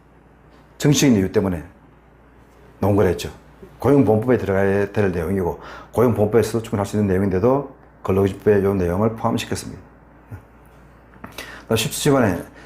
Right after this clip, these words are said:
정리해고를 행한 사업장에서는 이 년이 경과하기 전에는 당해 업무의 파견 근로자를 사용해서는 안 된다.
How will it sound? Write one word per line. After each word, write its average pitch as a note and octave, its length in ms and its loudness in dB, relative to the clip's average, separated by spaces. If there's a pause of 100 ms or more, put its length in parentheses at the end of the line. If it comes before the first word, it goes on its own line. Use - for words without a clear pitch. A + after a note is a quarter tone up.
(120)
정리해고를 D3+ 460 4
행한 B2+ 140 2
사업장에서는 A#2+ 800 -2 (560)
이 A2 120 2
년이 C#3+ 200 4
경과하기 A2+ 360 2
전에는 G2+ 440 0
당해 A#2+ 340 0 (140)
업무의 A2 400 2
파견 D3 240 4
근로자를 G#2+ 320 2
사용해서는 G2+ 440 -4
안 D#2+ 60 -8
된다. E2+ 180 -12